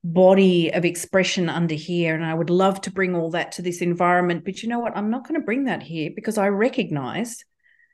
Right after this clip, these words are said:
that not everyone is gonna respond to that. And the other thing is, of course, that we do need to be concise. We do need to be clear. We do need to bring things in a way that can actually be absorbed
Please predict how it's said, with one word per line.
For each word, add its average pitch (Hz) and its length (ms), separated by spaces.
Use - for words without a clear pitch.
that 185 240
not 202 440
everyone 180 560
is 185 140
gonna 165 240
respond 170 480
to 175 100
that. - 320
And 226 100
the 254 120
other 294 180
thing 170 320
is, 175 240
of 165 120
course, 190 280
that - 160
we 196 120
do 196 220
need 175 260
to - 80
be 151 120
concise. - 760
We 202 120
do 196 240
need 170 260
to 160 80
be 147 140
clear. - 460
We 185 180
do 180 240
need 170 280
to 156 80
bring 151 220
things 156 320
in 156 80
a 151 80
way 156 260
that 151 260
can 151 320
actually 156 340
be 151 220
absorbed 151 800